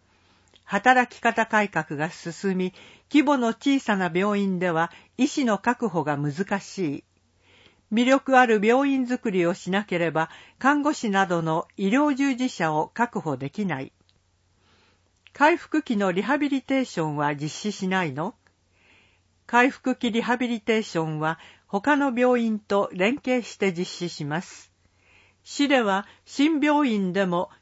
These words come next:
回復期リハビリテーション病床の確保に取り組んできましたが、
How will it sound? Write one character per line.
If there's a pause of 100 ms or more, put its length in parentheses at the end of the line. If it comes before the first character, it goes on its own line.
(120)
回
復
期
リ
ハ
ビ
リ
テ
ー
シ
ョ
ン
病
床
の
確
保
に
取
り
組
ん
で
き
ま
し
た
が、